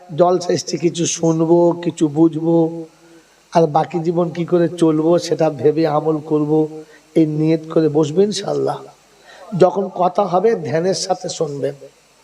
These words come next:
নিজ জ্ঞানে বুঝবেন, যেটা বুঝবেন ওটা আমল করবেন না। আমি অন্যরকম মৌলানা, বাবা বুঝে সুঝে আমল করো।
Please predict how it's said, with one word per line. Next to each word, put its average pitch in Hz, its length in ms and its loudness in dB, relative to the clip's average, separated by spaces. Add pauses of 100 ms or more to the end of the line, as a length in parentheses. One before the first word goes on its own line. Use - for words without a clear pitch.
(640)
নিজ 180 360 2
জ্ঞানে 180 300 4
বুঝবেন, 165 520 -2 (800)
যেটা 156 280 2
বুঝবেন 220 720 2 (120)
ওটা 170 200 -2
আমল 160 340 -4
করবেন 143 460 2
না। 123 280 -6 (3000)
আমি 170 200 2
অন্যরকম 185 560 2
মৌলানা, 160 500 0 (920)
বাবা 208 240 6
বুঝে 220 300 -2
সুঝে 254 180 2
আমল 240 280 0
করো। 208 460 0